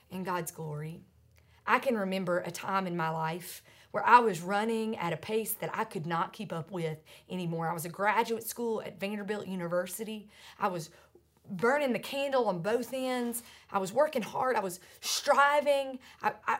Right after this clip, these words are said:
I just, I remember being in this pace of life that,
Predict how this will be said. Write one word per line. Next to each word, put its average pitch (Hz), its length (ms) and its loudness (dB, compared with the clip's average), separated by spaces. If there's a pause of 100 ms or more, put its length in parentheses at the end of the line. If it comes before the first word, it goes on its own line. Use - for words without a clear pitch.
(120)
I 240 120 2
just, 285 320 -4
I 247 60 10
remember 247 440 2
being 262 340 -2
in 220 80 4
this 185 220 -4
pace - 540 -6 (240)
of 196 160 -4
life 240 480 4
that, 190 200 -2